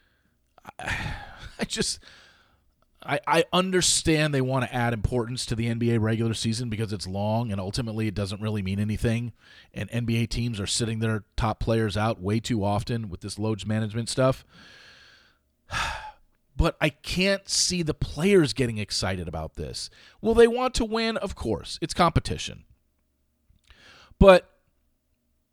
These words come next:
let's just say, you know, this turn, it's gonna happen. Starts next season. It's gonna happen. And let's just say the finals end up being, you know, the Memphis Grizzlies against the New York Knicks.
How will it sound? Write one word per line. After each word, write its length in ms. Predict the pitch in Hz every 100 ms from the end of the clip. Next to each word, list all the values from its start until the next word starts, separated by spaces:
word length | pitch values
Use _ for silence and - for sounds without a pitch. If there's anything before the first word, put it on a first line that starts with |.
| _ -
let's 240 | 175 190
just 140 | 214
say, 140 | 180 160
you 180 | 127 120
know, 80 |
this 140 | 95 120
turn, 160 | 160
it's 140 | 143 -
gonna 160 | 247
happen. 360 | 147 180 - 127
Starts 320 | - 190 -
next 220 | 156 -
season. 400 | 147 127 69 - -
It's 120 | -
gonna 160 | 233 156
happen. 420 | 143 - 50 - - - - -
And 140 | 147
let's 160 | 220 226
just 200 | 202 190
say 200 | 202 190
the 80 | 175
finals 500 | - 175 185 175 151
end 160 | 160
up 140 | 160 123
being, 420 | 156 151 147 135
you 140 | 131
know, 180 | 131 127
the 160 | 101 82
Memphis 540 | 101 170 175 170 -
Grizzlies 760 | 127 151 120 131 131 127 104 -
against 840 | 110 107 117 117 - - - 98
the 100 | 107
New 100 | 120
York 260 | 120 117 90
Knicks. 280 | 82 -